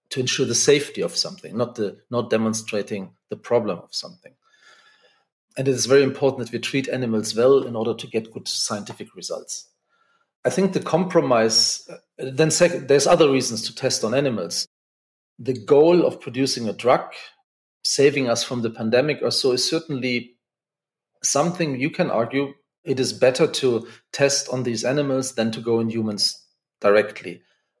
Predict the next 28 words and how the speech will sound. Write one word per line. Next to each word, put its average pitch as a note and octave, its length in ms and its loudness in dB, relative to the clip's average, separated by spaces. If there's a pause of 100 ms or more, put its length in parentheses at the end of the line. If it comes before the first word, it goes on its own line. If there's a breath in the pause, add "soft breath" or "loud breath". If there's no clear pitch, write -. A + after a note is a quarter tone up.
(300)
or A2 140 2
broadly B2+ 380 2
use C3+ 240 0
something, A2+ 520 -4 (200)
uh, A2 120 -4
to A2 120 -12
find C3 380 0
out A#2 240 0
possible A2 400 -8
risks. - 480 -8 (960 soft breath)
We B2 120 -4
will D3+ 140 8
also D#3+ 380 4
need C#3 420 -2
in B2 140 -10
the A#2+ 80 -4
future D#3 580 2 (680)
testing D#3 380 -2
on B2 120 2
animals D3 420 2
simply C#3+ 500 -4 (200)
because C3 320 -2
you B2+ 60 -2
want B2+ 180 0
to - 80 -10
develop B2 480 0
veterinary C3+ 500 0
medicines. - 680 -8